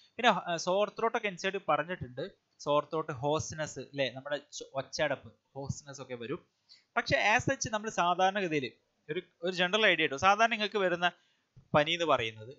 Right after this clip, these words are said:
ഒരു കാരണമില്ലാതെ പെട്ടെന്നാണ് പനിച്ചു അല്ലേ? ഒരു കാരണമില്ലാതെ usually, usually ജലദോഷമൊക്കെ കൂടിയ പനി viral പനി ആയിരിക്കും. അത് രണ്ട് മൂന്ന് ദിവസം നല്ല റെസ്റ്റ് എടുക്കുക, നല്ല, ആ, ചുമയൊക്കെ ഉണ്ടെങ്കിൽ നമ്മൾ, അല്ലെങ്കിൽ മൂക്കൊലിപ്പ് ഉണ്ടെങ്കിൽ നമ്മൾ ആവി പിടിക്കാൻ പറയും.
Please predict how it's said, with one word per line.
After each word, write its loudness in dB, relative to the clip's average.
ഒരു 2
കാരണമില്ലാതെ 8
പെട്ടെന്നാണ് -6
പനിച്ചു -8
അല്ലേ? -6
ഒരു -6
കാരണമില്ലാതെ 2
usually, -2
usually -4
ജലദോഷമൊക്കെ 0
കൂടിയ -2
പനി -6
viral 2
പനി -8
ആയിരിക്കും. -10
അത് 2
രണ്ട് 0
മൂന്ന് -12
ദിവസം -4
നല്ല -6
റെസ്റ്റ് -6
എടുക്കുക, -6
നല്ല, -6
ആ, -2
ചുമയൊക്കെ -4
ഉണ്ടെങ്കിൽ -4
നമ്മൾ, -6
അല്ലെങ്കിൽ -4
മൂക്കൊലിപ്പ് -4
ഉണ്ടെങ്കിൽ -8
നമ്മൾ -6
ആവി -4
പിടിക്കാൻ -10
പറയും. -12